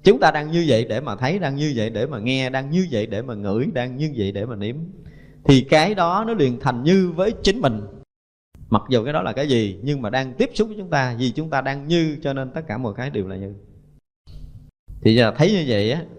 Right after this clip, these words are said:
không phải là thấy, thấy quyển nữa, không phải là thấy giả,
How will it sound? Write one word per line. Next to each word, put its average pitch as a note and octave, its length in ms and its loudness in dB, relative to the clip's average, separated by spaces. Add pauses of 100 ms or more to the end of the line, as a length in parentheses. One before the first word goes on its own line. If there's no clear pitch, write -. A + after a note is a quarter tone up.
(240)
không D3 200 2
phải B2+ 140 0
là C3+ 140 -4
thấy, C#3 240 -2 (220)
thấy F#3+ 240 2
quyển A#2+ 340 2
nữa, E3+ 220 0 (340)
không D3+ 220 0
phải A#2+ 120 0
là C3+ 120 -4
thấy D#3+ 220 -2
giả, A#2 520 0